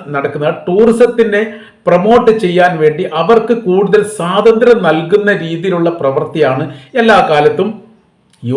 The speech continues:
എ നടത്താറുള്ളത്. ആ യു എ നെ ഫോളോ ചെയ്യുന്നത് തെറ്റായിരിക്കുന്ന കീഴ്വഴക്കമാണ്. കാരണം ഏറ്റവും കൂടുതൽ മഹത്വവൽക്കരിക്കപ്പെട്ട ദേശത്തിൻ്റെ ഭാഗമാണ് സൗദി അറേബ്യ എന്നത്.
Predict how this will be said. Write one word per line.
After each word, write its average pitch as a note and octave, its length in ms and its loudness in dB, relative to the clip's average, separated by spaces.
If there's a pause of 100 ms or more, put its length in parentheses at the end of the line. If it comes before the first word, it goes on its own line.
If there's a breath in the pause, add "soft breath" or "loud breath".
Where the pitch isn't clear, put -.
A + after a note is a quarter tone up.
എ - 20 2 (100)
നടത്താറുള്ളത്. A2+ 580 -6 (440 soft breath)
ആ - 20 4 (160)
യു G#3+ 160 4
എ A#3+ 200 4
നെ B3+ 60 4 (100)
ഫോളോ A3+ 280 6
ചെയ്യുന്നത് A3 320 2
തെറ്റായിരിക്കുന്ന G3+ 640 0
കീഴ്വഴക്കമാണ്. F3 720 -2
കാരണം E3 300 0
ഏറ്റവും F3 260 -4
കൂടുതൽ D#3+ 220 -2 (100)
മഹത്വവൽക്കരിക്കപ്പെട്ട D#3+ 1200 -4 (160)
ദേശത്തിൻ്റെ D#3 640 -2
ഭാഗമാണ് C#3+ 500 -4 (380 loud breath)
സൗദി C#3+ 340 -2
അറേബ്യ D3+ 380 4
എന്നത്. C#3+ 240 -4